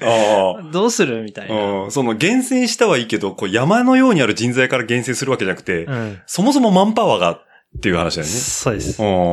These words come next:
Speaker 1: ん。
Speaker 2: で、えーっと、まあ、その計画はある程度できました。
Speaker 1: うん。
Speaker 2: で、そっから先どういうふうに、
Speaker 1: うん。
Speaker 2: なんか、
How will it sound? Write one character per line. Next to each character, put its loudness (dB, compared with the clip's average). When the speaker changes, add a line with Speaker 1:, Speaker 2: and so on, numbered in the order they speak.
Speaker 1:
ん。 -20
Speaker 2:
で、 0
え 0
ー -6
っ -20
と、 0
ま 0
あ、 -8
そ -2
の -4
計 0
画 0
は 6
あ 4
る 2
程 0
度 -4
で -4
き -10
ま -6
し -6
た。 -14
Speaker 1:
う 0
ん。 -2
Speaker 2:
で、 2
そ 0
っ -4
か 0
ら 2
先 0
ど 4
う 4
い 2
う 0
ふ -4
う 0
に、 2
Speaker 1:
う 2
ん。 2
Speaker 2:
な 2
ん -6
か、 0